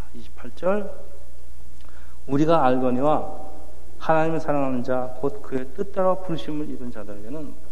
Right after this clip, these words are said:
모든 것이 합력하여 선을 이룬다." 자, 여기 전제 조건이 있습니다. 이거 아무한테나 이러는 거 아닙니다. 하나님을 사랑하는 사람들,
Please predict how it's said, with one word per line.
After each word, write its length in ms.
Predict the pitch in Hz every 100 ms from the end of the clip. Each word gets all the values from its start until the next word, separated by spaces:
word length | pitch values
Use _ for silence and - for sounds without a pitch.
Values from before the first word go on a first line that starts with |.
| -
모든 280 | - 156 156
것이 300 | 151 - 170
합력하여 640 | - 165 156 - 127 127
선을 480 | - - 147 135 127 127
이룬다." 380 | 160 127 120 - - - - - - - - - - - - - - - - - - - - - - - - - - - -
자, 200 | - 104 123
여기 240 | 143 185
전제 280 | - 147 202
조건이 320 | 196 147 135
있습니다. 340 | 110 - 92 - - - - - - - - - - - -
이거 120 | 127
아무한테나 560 | 147 104 127 127 127 131
이러는 240 | 123 120
거 60 | 127
아닙니다. 340 | 110 123 127 - - - - - - - - - - - - - - - - - - - - - - - - - - - - - -
하나님을 480 | - - 240 247 254
사랑하는 400 | 254 220 190 151
사람들, 420 | 123 104 101 104